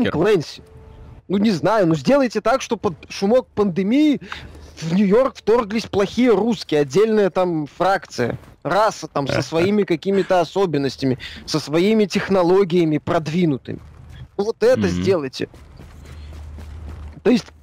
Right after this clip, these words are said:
Speaker 2: ну, расширьте. Почему у вас все настолько вот ограничено?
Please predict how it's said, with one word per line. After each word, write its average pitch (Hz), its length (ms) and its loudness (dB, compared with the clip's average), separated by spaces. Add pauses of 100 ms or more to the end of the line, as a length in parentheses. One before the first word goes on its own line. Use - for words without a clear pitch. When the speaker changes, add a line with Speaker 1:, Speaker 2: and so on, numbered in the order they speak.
(120)
Speaker 2:
ну, 233 120 0
расширьте. 254 560 -2
Почему 294 380 0
у - 40 2
вас 240 120 2
все 262 200 -4
настолько 240 400 -2
вот 202 160 -2
ограничено? 180 680 0